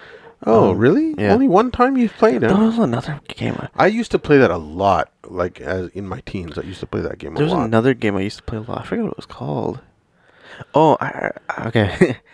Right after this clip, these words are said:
Speaker 2: <laughs> Code Breaker.
Speaker 1: I've never heard of
Speaker 2: I
Speaker 1: it.
Speaker 2: think it was called Code Breaker. But it
Speaker 1: No,
Speaker 2: was, like,
Speaker 1: never heard
Speaker 2: somebody
Speaker 1: of it.
Speaker 2: comes, okay, so there's, like, these, like,
Speaker 1: Is this a board game?
Speaker 2: Not really a board game, but it is a game with, like, physical pieces.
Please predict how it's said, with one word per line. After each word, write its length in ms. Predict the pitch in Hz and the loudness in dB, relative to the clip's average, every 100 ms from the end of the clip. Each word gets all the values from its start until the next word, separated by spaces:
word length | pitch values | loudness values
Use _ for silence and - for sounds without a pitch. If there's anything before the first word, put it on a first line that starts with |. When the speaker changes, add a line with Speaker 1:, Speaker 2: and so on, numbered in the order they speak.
| - _ | -20 _
Speaker 2:
<laughs> 300 | _ _ _ | _ _ _
Code 280 | 143 147 | 2 4
Breaker. 440 | 117 98 - 76 - _ _ _ _ _ - | 4 2 2 -8 -12 _ _ _ _ _ -8
Speaker 1:
I've 300 | 85 80 95 | -6 -6 -8
never 200 | 98 87 | -4 2
heard 140 | 107 107 | 2 2
of 80 | |
Speaker 2:
I 40 | 87 | -2
Speaker 1:
it. 60 | |
Speaker 2:
think 160 | - 160 | -4 -2
it 40 | |
was 100 | 127 | -2
called 200 | - 110 - | -2 -4 0
Code 260 | 113 107 | -2 0
Breaker. 480 | 123 120 - 135 135 _ _ _ _ _ _ _ _ _ _ _ - | -2 -2 -4 -6 -8 _ _ _ _ _ _ _ _ _ _ _ -4
But 180 | 117 101 | 0 2
it 60 | |
Speaker 1:
No, 60 | 110 | 2
Speaker 2:
was, 120 | 113 | 2
like, 160 | 113 90 | 2 2
Speaker 1:
never 40 | |
heard 40 | |
Speaker 2:
somebody 260 | 135 - 139 | 0 0 0
Speaker 1:
of 60 | - | 0
it. 20 | |
Speaker 2:
comes, 200 | 123 101 | -2 0
okay, 220 | 110 98 | 0 0
so 120 | 98 | 0
there's, 200 | 104 110 | -2 0
like, 260 | 107 - - _ - _ | -2 -6 -10 _ -20 _
these, 180 | 110 107 | -4 2
like, 280 | 104 - - _ _ _ _ | 2 0 -8 _ _ _ _
Speaker 1:
Is 160 | 131 135 | -16 -16
this 40 | |
a 40 | - | -8
board 320 | - 143 180 | -4 -2 -2
game? 300 | 277 311 285 _ _ _ _ _ _ - - | -4 -6 -10 _ _ _ _ _ _ -18 -16
Speaker 2:
Not 220 | - 190 | -8 -4
really 200 | 175 120 | 0 2
a 60 | 101 | 0
board 420 | - 101 104 110 | 0 2 4 2
game, 260 | 123 135 131 | -2 -2 -2
but 120 | 101 | -2
it 80 | 101 | 0
is 80 | 110 | -2
a 60 | |
game 360 | 101 107 107 101 | -2 0 0 -2
with, 140 | 95 - | -6 -8
like, 120 | 101 | -8
physical 340 | - 98 - | -8 -8 -6
pieces. 560 | 87 101 95 73 73 | -6 -6 -8 -8 -10